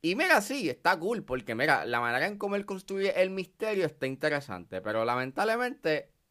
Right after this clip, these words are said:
su fuerte no está en resolver los misterios. Y es un tanto annoying de que están hablando de el Rabbit's Foot, que es como que el, el, el, el MacGuffin de esta película.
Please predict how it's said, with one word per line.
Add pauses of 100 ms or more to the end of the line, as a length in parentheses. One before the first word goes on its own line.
(200)
su
fuerte
no
está
en
resolver
los
misterios.
Y (400)
es
un
tanto
annoying
de
que
están
hablando
de
el
Rabbit's
Foot,
que
es
como
que
el,
el,
el, (320)
el
MacGuffin
de
esta
película.